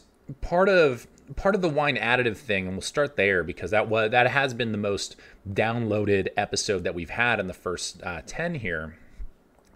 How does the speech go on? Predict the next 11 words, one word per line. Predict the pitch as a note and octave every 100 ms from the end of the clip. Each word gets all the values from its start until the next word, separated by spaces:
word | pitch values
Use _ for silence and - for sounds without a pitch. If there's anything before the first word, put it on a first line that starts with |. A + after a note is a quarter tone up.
| _
is, | A2+ A2 G#2+ G2 - - - - - - - - _ -
you | D3+
know, | C3+
we, | C#3+
I, | - D3+ D3+
I |
did, | D3 F3+ E3 C#3
you | C#3
know, |
through | A2+ B2+
my | B2+